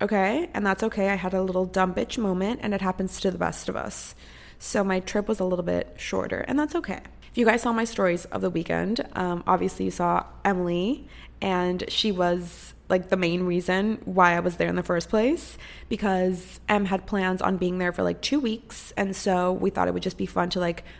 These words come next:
meet there for a weekend, spend time together, like, just enjoy L A, see each other, especially since I didn't end up going to Toronto for her birthday when I got sick. I'm still sad about that, still bitter about that, because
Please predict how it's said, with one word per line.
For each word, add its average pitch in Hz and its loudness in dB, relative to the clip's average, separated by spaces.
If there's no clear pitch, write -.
meet 262 0
there 233 4
for 233 0
a 214 2
weekend, 202 0
spend 214 0
time 190 -2
together, 180 0
like, 190 0
just - -6
enjoy 208 4
L 185 4
A, 175 2
see - -2
each 196 -2
other, 180 0
especially 202 0
since 196 -2
I - -2
didn't 180 0
end 180 2
up 170 -2
going 175 0
to 180 -2
Toronto 175 0
for 180 -2
her 180 0
birthday 165 0
when 175 0
I 170 -2
got 80 -4
sick. - 2
I'm 175 -4
still - -2
sad 233 0
about 220 0
that, 202 0
still - 0
bitter 180 0
about 175 -2
that, 175 -2
because 175 -6